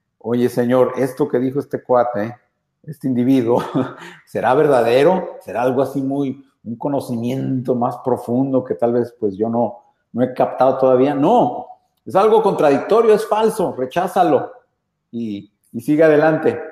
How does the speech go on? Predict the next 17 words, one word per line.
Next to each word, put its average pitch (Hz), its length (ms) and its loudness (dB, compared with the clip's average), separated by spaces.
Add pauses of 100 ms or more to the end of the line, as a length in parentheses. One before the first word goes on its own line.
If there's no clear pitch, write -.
(260)
¿ok? - 140 -20
Entonces, 156 640 -4
por 151 100 0
un 214 100 0
lado, 220 400 2
lo 160 120 2
ilógico, 165 520 2
lo 139 80 -4
ilógico 196 560 -2
siempre 196 580 -4 (300)
será 156 680 -2
necesariamente 147 1200 -6
cien 165 240 -4
por 147 160 0
ciento 147 320 -6
garantizado 127 760 2 (280)
falso. 110 480 0